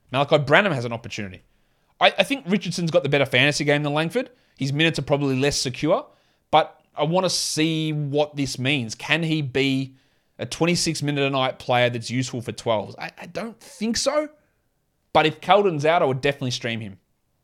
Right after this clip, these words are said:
I also wanna watch Zach Collins because he obviously dominated last game with Poeltl out, career high game from, um, Zach. But, you know, does he, you know, can he be a twenty minute a night player when Poeltl plays? 'Cause the game before he played sixteen minutes while Poeltl played thirty-two.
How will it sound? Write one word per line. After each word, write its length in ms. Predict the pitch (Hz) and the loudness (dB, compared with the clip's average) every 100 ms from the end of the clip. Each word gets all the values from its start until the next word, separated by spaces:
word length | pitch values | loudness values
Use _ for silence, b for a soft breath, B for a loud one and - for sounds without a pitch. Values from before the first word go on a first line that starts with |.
| _ _ _ _ - | _ _ _ _ -4
I 60 | 156 | -2
also 160 | 208 | 0
wanna 100 | 277 | 2
watch 140 | 196 120 | 2 2
Zach 220 | 151 - | 0 2
Collins 280 | 139 113 - | 0 -2 -6
because 340 | 127 135 - b b b | -6 -6 -8 b b b
he 140 | - 185 | 2 4
obviously 260 | 202 175 | 4 0
dominated 460 | 139 139 143 135 117 | 0 2 4 2 2
last 260 | 117 113 | -2 -2
game 180 | 107 156 - - | -4 -6 -10 -10
with 320 | 123 147 131 | 0 0 0
Poeltl 340 | 139 131 113 | 0 0 0
out, 200 | 110 170 | -2 -2
career 260 | - 147 147 | -2 0 4
high 160 | 135 | 4
game 320 | 120 110 110 151 b b b b | 4 0 -2 -6 b b b b
from, 460 | - 135 131 123 123 | 0 2 2 -2 -4
um, 500 | 120 113 113 110 107 - | 2 4 2 -2 -10 -10
Zach. 360 | 110 107 - 143 127 | -4 -4 -4 -6 -2
But, 320 | 220 226 _ _ - | -2 -2 _ _ -10
you 100 | 160 | -8
know, 80 | 127 - | -6 -6
does 160 | 180 | -2
he, 460 | 208 202 202 202 175 | 0 0 -2 -6 -6
you 100 | 170 | -6
know, 60 | 131 | -4
can 180 | 185 | -2
he 80 | 214 | -2
be 120 | 196 | 0
a 40 | 190 | 0
twenty 300 | - 185 202 | 0 -2 0
minute 220 | 202 202 | 0 0
a 40 | |
night 280 | 202 190 185 | 0 -2 -2
player 280 | - 180 262 - b b - | 4 4 4 -6 b b -4
when 200 | 156 165 | -2 2
Poeltl 340 | 170 170 165 | 4 4 4
plays? 400 | - 190 302 - | 2 2 2 -6
'Cause 160 | - 139 | -8 -6
the 80 | 143 | 0
game 240 | 175 220 | 0 0
before 240 | 180 185 | -4 -2
he 80 | 160 | -2
played 220 | 160 139 | -2 -4
sixteen 440 | - 180 - 156 143 | -4 -6 -2 -2 -2
minutes 220 | 147 123 | -4 -4
while 100 | 123 | -6
Poeltl 320 | 123 131 127 | -4 -4 -2
played 220 | 127 120 | -2 -2
thirty-two. 500 | 123 123 117 117 104 | 0 0 0 -4 -8